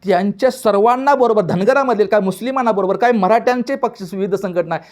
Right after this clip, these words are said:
त्यांना बरोबर घेऊन प्रजासत्ताक महाआघाडी स्थापन करून महाराष्ट्राच्या निर्णायक मताचं आणि बहुज-, महाविकास आघाडी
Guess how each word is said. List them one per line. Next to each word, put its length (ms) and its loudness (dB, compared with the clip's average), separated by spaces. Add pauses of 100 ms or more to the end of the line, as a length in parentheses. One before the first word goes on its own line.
(160)
त्यांना 300 0
बरोबर 440 2
घेऊन 360 -2
प्रजासत्ताक 920 -6
महाआघाडी 460 -6
स्थापन 420 -8
करून 380 -6 (520)
महाराष्ट्राच्या 920 -2 (380)
निर्णायक 840 0
मताचं 640 0 (160)
आणि 160 -4
बहुज-, 460 -2 (260)
महाविकास 640 -2
आघाडी 360 -2